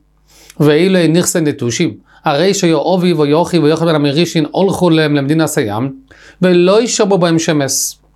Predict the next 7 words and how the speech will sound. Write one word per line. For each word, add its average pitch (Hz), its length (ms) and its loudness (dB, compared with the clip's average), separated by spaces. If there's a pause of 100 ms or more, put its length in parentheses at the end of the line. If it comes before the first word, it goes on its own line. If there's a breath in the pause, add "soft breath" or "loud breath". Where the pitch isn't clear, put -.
(500 loud breath)
ואמר 113 500 0
רבנו 147 240 -2
שמעון 160 260 -2
גמליאל, 156 440 -2
שמעתי 185 840 -2
שהנטושים 170 1040 -2
כשבויים, 202 840 0